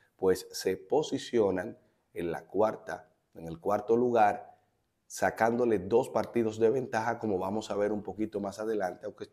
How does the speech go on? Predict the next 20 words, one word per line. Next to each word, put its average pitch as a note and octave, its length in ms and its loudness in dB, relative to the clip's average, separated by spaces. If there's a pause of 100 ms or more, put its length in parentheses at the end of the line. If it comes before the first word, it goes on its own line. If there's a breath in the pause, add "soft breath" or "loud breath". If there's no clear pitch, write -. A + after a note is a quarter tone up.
usted - 360 -6
puede C3 180 2
orientarse A#2 680 0 (340 loud breath)
con G2+ 180 4
las G2 160 -2
gorras G2+ 460 2
perfectamente. F#2 960 -6 (400 soft breath)
Licey D#3+ 760 0 (720)
pasa C3 360 8
al B2 120 2
primero G2+ 560 2 (380 loud breath)
por G2 180 0
el F#2+ 80 2
asunto G#2+ 420 -2
del G#2 140 2
porcentaje, F#2+ 720 0
porque E2+ 260 -6
ahora G2 200 0
tiene G#2+ 220 0
veinte B2+ 880 -2